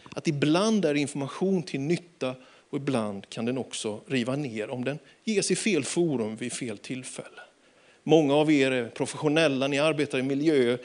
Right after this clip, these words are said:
Ni vet mycket väl vad ni kan sätta på pränt och vad ni kan dela och absolut inte dela. Det kan handla om patientsäkerhet, det kan handla om journaler,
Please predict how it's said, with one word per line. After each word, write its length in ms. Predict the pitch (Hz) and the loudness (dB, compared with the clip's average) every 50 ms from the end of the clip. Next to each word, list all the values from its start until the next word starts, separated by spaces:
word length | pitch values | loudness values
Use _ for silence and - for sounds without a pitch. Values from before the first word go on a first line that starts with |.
| - - - - - | -10 -18 -20 -12 -6
Ni 100 | - 147 | -2 0
vet 160 | 165 175 156 | 0 0 2
mycket 340 | 165 165 202 - - - 151 | 0 0 0 2 2 2 2
väl 400 | 147 156 185 170 127 113 110 113 | 2 2 2 4 4 2 0 -2
vad 140 | 131 156 156 | -4 -4 -6
ni 80 | 151 | -6
kan 220 | 131 - - 123 107 - - - - _ | -6 -6 -8 -8 -8 -10 -14 -20 -16 _
sätta 260 | - - 156 - 143 | -6 -4 -4 -2 -2
på 120 | 131 165 170 | 0 0 0
pränt 480 | - - 175 139 127 113 110 117 - | 2 4 4 4 4 2 0 -2 -2
och 60 | 131 | 0
vad 120 | 127 131 135 | 0 2 0
ni 60 | 127 | 0
kan 260 | 123 - 139 127 127 | -2 -2 -2 0 0
dela 380 | 131 147 160 160 147 120 110 104 | 0 2 2 2 2 2 2 0
och 240 | - - 147 135 - | -4 -4 -6 -8 -8
absolut 480 | - - - - 165 156 135 113 - | -8 -6 -4 -2 0 0 0 -2 -2
inte 380 | - 160 151 139 123 - - 113 | -2 -2 -2 -2 -2 -4 -4 -4
dela. 380 | 113 120 123 120 110 95 - - - _ - - - - - _ | -4 -4 -4 -4 -6 -6 -8 -14 -16 _ -20 -20 -20 -20 -20 _
Det 40 | - | -10
kan 120 | 127 120 | -8 -6
handla 280 | 120 127 131 123 123 127 | -4 -2 -2 -2 -2 -2
om 160 | 127 123 123 | -2 -2 -4
patientsäkerhet, 1080 | - 135 120 - 147 151 151 143 135 - 151 143 135 - - 131 131 139 147 143 143 147 | -4 -4 -2 0 0 0 0 0 0 0 0 0 0 0 -4 -4 -2 2 2 2 2 0
det 80 | 143 | -2
kan 160 | 127 143 135 139 | -4 -4 -4 -4
handla 180 | 147 139 135 | -2 -2 -4
om 60 | 127 | -4
journaler, 720 | - - 160 143 151 165 160 147 127 120 113 113 123 131 135 | -4 -2 -2 0 2 4 4 4 4 2 2 2 0 -2 -2